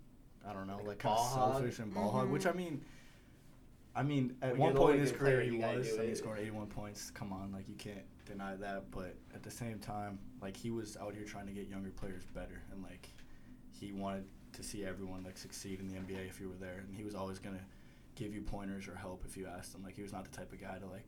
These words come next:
Speaker 1: turn you away, so.
Speaker 3: Yeah, I feel like, um, so I kinda grew up watching basketball. I grew up playing basketball, um,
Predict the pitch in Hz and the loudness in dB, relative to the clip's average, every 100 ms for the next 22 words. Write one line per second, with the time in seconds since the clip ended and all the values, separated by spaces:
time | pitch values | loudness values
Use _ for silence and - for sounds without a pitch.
0 | - 110 98 95 95 95 98 101 - - | -10 -8 -6 -6 -6 -6 -8 -10 -14 -14
1 | - - - - - 196 185 190 190 233 | -12 -12 -14 -16 -10 -8 -6 -4 0 -2
2 | - 294 302 262 226 214 190 - - - | 0 2 6 8 8 6 2 -4 -12 -14
3 | - - - - - - - - - - | -16 -14 -14 -16 -16 -16 -16 -14 -14 -14
4 | - - 190 180 175 175 - - - - | -12 -4 -2 0 -2 -4 -8 -12 -14 2
5 | 180 240 294 294 240 190 196 185 170 175 | 8 8 8 8 8 4 0 0 -4 -4
6 | 180 175 175 175 170 170 175 175 170 180 | -2 -2 -4 -6 -6 -6 -8 -6 -6 -6
7 | - 180 175 170 - - - - - - | -8 -4 -2 -2 -6 -16 -20 -18 -18 -20
8 | - - - 202 202 202 196 185 - 196 | -20 -10 4 6 8 6 4 2 -2 -8
9 | 190 185 180 175 170 - 170 175 175 170 | -4 -2 0 0 0 -2 0 0 0 0
10 | 165 175 - | -2 -4 -8